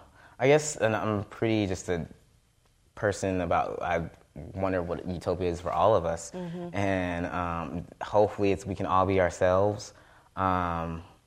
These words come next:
Speaker 1: I think as I age, <laughs> I'm becoming a little bit more of a pessimist or a realist, I'm not sure.
Speaker 2: Hmm.
Speaker 1: Um, <laughs> but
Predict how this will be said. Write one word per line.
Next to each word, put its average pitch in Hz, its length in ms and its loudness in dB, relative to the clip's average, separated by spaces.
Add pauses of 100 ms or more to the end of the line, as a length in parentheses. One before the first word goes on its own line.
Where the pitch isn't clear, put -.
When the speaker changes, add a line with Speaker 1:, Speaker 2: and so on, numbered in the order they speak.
(240)
Speaker 1:
I 95 80 0
think 101 220 0
as 92 160 4
I 92 180 4
age, 92 720 0 (220)
<laughs> - 200 -18
I'm 104 160 2
becoming 101 380 2
a 95 40 4
little 98 140 6
bit 95 220 4
more 92 140 0
of 87 120 -2
a 85 40 -8
pessimist 90 580 -2 (240)
or 98 120 4
a 92 40 4
realist, 92 400 4
I'm 87 140 0
not 90 160 -4
sure. 101 480 0 (220)
Speaker 2:
Hmm. 147 180 -10
Speaker 1:
Um, 110 1000 12
<laughs> - 20 -6
but 95 480 10